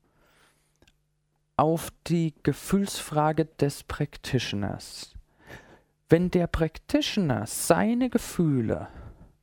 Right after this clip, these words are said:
selber steuern kann, selbstverantwortlich damit umgeht und flexibel ist, seine Gefühle der Situation anzupassen, zu verändern,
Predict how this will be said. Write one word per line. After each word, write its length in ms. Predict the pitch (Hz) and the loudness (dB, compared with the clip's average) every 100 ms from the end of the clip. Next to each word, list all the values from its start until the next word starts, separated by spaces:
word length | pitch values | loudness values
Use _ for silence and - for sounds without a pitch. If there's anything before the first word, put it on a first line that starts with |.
| _ _ _ - - _ _ _ _ _ _ _ _ | _ _ _ -20 -20 _ _ _ _ _ _ _ _
selber 500 | - - 160 185 190 | -8 2 2 4 2
steuern 580 | - - 175 190 196 180 | 0 0 2 4 0 -2
kann, 340 | - 117 101 113 | -4 -6 -6 -4
selbstverantwortlich 1000 | - 170 - - 175 156 - 160 156 - | 0 0 0 0 0 2 0 -2 -4 -2
damit 280 | 143 135 - | -2 -2 0
umgeht 480 | - 196 151 127 - | 0 0 0 -2 -4
und 220 | - 190 - | -2 -2 -2
flexibel 840 | - 156 147 - - 214 247 247 | -4 -4 -4 -6 -2 -2 0 0
ist, 520 | - 131 - - - _ _ - - _ _ | 0 -2 -4 -16 -20 _ _ -20 -20 _ _
seine 680 | - - 143 143 147 135 139 - _ _ _ _ - - - | -14 -4 0 2 2 2 0 -6 _ _ _ _ -20 -8 -2
Gefühle 520 | 143 - 185 175 175 | -2 0 2 2 2
der 140 | 151 | 2
Situation 680 | 139 - 139 - - 190 254 | 0 -2 -2 -2 0 0 2
anzupassen, 680 | 117 123 - - 110 - - | -2 -4 -6 -8 -8 -8 -6
zu 160 | - | -2
verändern, 680 | 139 - - 214 208 127 113 | -2 -2 0 0 2 0 -4